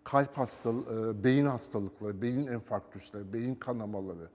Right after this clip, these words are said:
hipertansiyon. Yine sık gördüğümüz semptomlardan bir tanesi obezitenin, e, getirdiği problemlerden bir tanesi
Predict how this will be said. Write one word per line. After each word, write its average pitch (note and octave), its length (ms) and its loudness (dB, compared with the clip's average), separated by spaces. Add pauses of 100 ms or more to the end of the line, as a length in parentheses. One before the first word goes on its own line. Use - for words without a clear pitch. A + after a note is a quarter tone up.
(280)
hipertansiyon. A#2 880 -4 (500)
Yine C3+ 360 0 (180)
sık - 320 -6
gördüğümüz A#2+ 540 2
semptomlardan A#2 840 -4
bir B2+ 100 -2
tanesi A2 760 -8 (520)
obezitenin, A2+ 760 -2 (400)
e, A2 200 -4
getirdiği A2 540 -4
problemlerden A2 840 -4
bir A#2 100 -4
tanesi G#2 640 -8